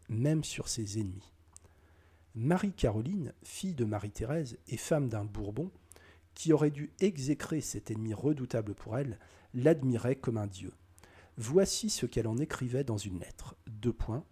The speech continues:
ouvrez les guillemets. « C'est le plus grand homme que les siècles aient produit. Sa force, son énergie, son esprit de suite, son activité, son talent lui ont acquis mon admiration. Heureux le pays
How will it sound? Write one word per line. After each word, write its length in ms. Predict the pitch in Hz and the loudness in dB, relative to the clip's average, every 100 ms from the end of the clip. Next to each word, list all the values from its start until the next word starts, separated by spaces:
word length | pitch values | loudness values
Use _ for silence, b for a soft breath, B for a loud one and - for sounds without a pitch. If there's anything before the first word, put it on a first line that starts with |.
| - | -4
ouvrez 240 | 156 160 190 | -2 2 0
les 100 | 135 | 0
guillemets. « 340 | 101 87 - - - - - _ - b b b b b - - - - - - - | -2 -6 -10 -20 -20 -20 -20 _ -20 b b b b b -20 -20 -20 -20 -20 -20 -12
C'est 220 | - - | -6 0
le 120 | 131 | 8
plus 300 | - - 214 | 12 12 12
grand 340 | 185 131 117 - | 6 6 6 4
homme 200 | 123 139 | 2 2
que 140 | - | -2
les 100 | 113 | -2
siècles 420 | 104 - 123 - 104 | -2 -2 -4 -4 -6
aient 40 | |
produit. 420 | - 120 101 - - - - - - - | -4 -2 -4 -8 -20 -20 -20 -20 -20 -16
Sa 240 | - - 113 | -8 -4 -4
force, 580 | - 147 - - - - - - | 0 -2 0 -6 -6 -12 -20 -12
son 300 | - 143 151 | -2 4 4
énergie, 500 | 180 180 147 113 - - | 6 4 0 -6 -10 -14
son 220 | - - 127 | -6 2 2
esprit 320 | - - 131 | 2 -2 -2
de 100 | 120 | -2
suite, 520 | - - 156 - - - | -4 -8 -10 -10 -14 -12
son 280 | - - 151 | -6 2 4
activité, 680 | 185 - - 165 151 - 107 | 4 2 -10 -8 -6 -4 -4
son 200 | - 113 | -4 -8
talent 460 | - 151 135 110 - - - _ - _ - | 2 4 4 2 -4 -18 -20 _ -20 _ -4
lui 180 | 127 139 | 2 4
ont 120 | 139 | 6
acquis 340 | 147 - - 151 | 4 4 -2 0
mon 160 | 120 | 0
admiration. 720 | 107 107 127 117 104 - - - - - - - - - - - - - | 0 0 0 0 -2 -6 -12 -16 -20 -20 -20 -20 -20 -20 -20 -20 -2 10
Heureux 360 | 147 147 160 127 | 12 12 12 10
le 100 | 107 | 6
pays 420 | - 131 120 | 4 4 4